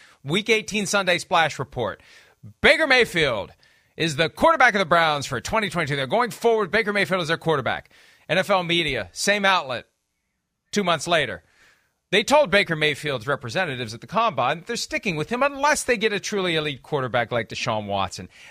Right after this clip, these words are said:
That's a pretty fundamental change in the attitude of the Browns toward Baker Mayfield, and I can understand why he'd be pissed off about it.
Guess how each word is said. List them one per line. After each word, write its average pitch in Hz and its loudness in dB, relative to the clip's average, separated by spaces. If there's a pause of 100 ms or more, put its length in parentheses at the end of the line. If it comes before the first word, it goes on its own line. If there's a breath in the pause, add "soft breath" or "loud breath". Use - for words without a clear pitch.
(100)
That's 320 4
a 392 2
pretty 285 0
fundamental 214 2
change 143 -4 (500 loud breath)
in 185 -2
the 185 2
attitude 147 0 (420 soft breath)
of 143 -2
the 156 -4
Browns 143 2
toward 135 -6
Baker 139 0
Mayfield, 233 0
and 240 0
I 240 2
can 262 -8
understand 277 -4
why 285 2
he'd 294 -2
be 302 -2
pissed 302 -2
off 311 4
about 247 4
it. 143 -4